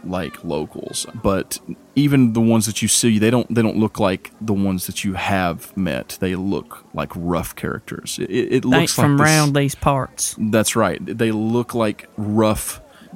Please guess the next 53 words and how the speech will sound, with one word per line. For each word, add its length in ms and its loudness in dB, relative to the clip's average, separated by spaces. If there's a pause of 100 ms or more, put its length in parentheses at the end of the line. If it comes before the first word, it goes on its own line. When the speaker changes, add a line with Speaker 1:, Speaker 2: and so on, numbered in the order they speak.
Speaker 1:
derelicts 500 2
of 80 -4
society. 560 0
I 20 -2
mean, 180 0
that's 140 0
kinda 220 0
like 100 0
what 120 0
most, 300 2
not 240 2
everyone 460 2
that 160 -4
you 60 -2
see. 180 -2
You 220 2
do 200 4
see 220 0
some 240 0
people 300 -4
that 220 -6
you 60 2
know 220 2
from 200 -4
Branshire, 520 -2
but 220 -6
they 140 2
seem 760 0 (260)
very 280 2
uncomfortable, 880 -4
very 600 -4 (260)
apprehensive 520 -4
and 160 -2
nervous, 600 -4
you 80 -4
know, 160 -6
and 100 -2
most 220 0
of 60 -8
them 100 -2
seem 180 -4
to 60 -4
be 100 -6
just 220 -6
trying 260 -2
to 60 -6
get 180 -6
from 320 -4 (480)
point 220 0
A 40 0
to 60 -4
point 300 -4
B. 260 -4